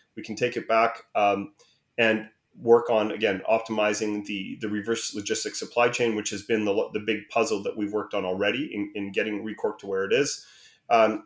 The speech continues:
and we can, we can literally plug in new products that we build with the Recork, uh, re-, um, cork composite, um, i-, into that same, uh, i-, into that same, into that same infrastructure. So, um,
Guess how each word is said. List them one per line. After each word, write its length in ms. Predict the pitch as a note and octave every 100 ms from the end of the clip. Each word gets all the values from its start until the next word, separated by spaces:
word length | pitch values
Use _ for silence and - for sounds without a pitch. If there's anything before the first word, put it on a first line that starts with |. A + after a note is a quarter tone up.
| -
and 160 | A#2+ A#2+
we 80 | B2+
can, 300 | B2 A#2+ - _ -
we 100 | B2
can 140 | A#2+
literally 340 | C3 C3+ B2 A2+
plug 320 | - B2 A#2
in 240 | A#2+ G#2+
new 100 | A2+
products 480 | A2 A#2+ A2+ F2+ -
that 140 | G#2+ G#2+
we 100 | G2+
build 380 | A#2 A2 G2 A2
with 320 | A2 A2 -
the 100 | G2+
Recork, 520 | A2 - G#2+ G2 - -
uh, 220 | G1+ - - - -
re-, 160 | G#2+ G#2 -
um, 400 | F#2 E2 - - -
cork 220 | - A2
composite, 440 | A2+ A2 A2+ - - _ - _ _
um, 220 | G2+ F2+ -
i-, 140 | B2 -
into 260 | C3 C3 A#2+
that 220 | A2 -
same, 500 | - A2 G#2+ G#2 G#2
uh, 280 | G#2+ F#2+ G2 -
i-, 100 | - -
into 220 | A#2+ A#2+
that 180 | A2 -
same, 380 | A#2+ A2 G#2+ -
into 180 | G#2+ -
that 120 | G2+ F#2+
same 200 | A2+ A2+
infrastructure. 520 | - G#2+ - - -
So, 320 | C3 A2+ - _ _ _ _ -
um, 340 | A2+ G#2 G2